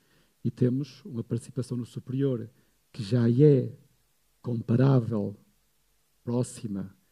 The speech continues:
de muitos países, nossos parceiros europeus, ao nível de licenciaturas, ao nível de licenciados nos, na ca-, na faixa mais jovem,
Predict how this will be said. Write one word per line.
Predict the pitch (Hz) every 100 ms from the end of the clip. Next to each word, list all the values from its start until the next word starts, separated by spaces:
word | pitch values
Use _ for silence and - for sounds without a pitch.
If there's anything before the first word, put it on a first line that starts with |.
| _ _ _
de | 113 101 117 113 104
muitos | 113 123 -
países, | - 120 120 107 104 101
nossos | 120 -
parceiros | - 110 - 104
europeus, | 101 101 - 185 127
ao |
nível | 120 135 123
de | 113
licenciaturas, | 131 - 131 - 123 - 165 123 104 - - - _ _ _ _
ao | -
nível | 120 123 120
de | 113
licenciados | 117 104 131 120 - 139 135 117
nos, | 120 -
na | - 120
ca-, | - 135 -
na | 123
faixa | 117 _ 135 139 143
mais | 127 123 113
jovem, | 127 123 110 104